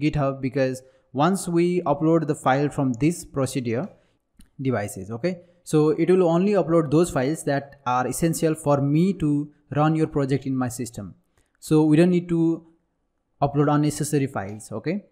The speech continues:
so if you generally try to, try to upload your project into GitHub, it will be like twenty or twenty-five M B of size.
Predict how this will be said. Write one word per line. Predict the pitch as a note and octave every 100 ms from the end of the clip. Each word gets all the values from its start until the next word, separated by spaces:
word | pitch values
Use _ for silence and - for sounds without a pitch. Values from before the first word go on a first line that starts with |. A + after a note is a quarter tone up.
| _ _
so | - C#3+ C#3+ C#3+
if | D3+
you | G3 G#3+ G#3 -
generally | C#3+ D#3 E3 F3
try | F3 D#3+
to, | E3 D#3 -
try | D3+ D3+
to | D#3
upload | D3 C#3+ D3+ D3+
your | C#3+ C#3+ C#3
project | C#3 C3 C3 C3
into | C3 C3+
GitHub, | C#3 D#3 D3
it |
will | C#3 C3
be | C3+
like | B2+ A#2+
twenty | C3+ B2+ C3
or | C3
twenty-five | B2+ A#2+ C3 A#2+
M | B2
B | A#2+
of | A#2 A#2
size. | - A2+ C3+ -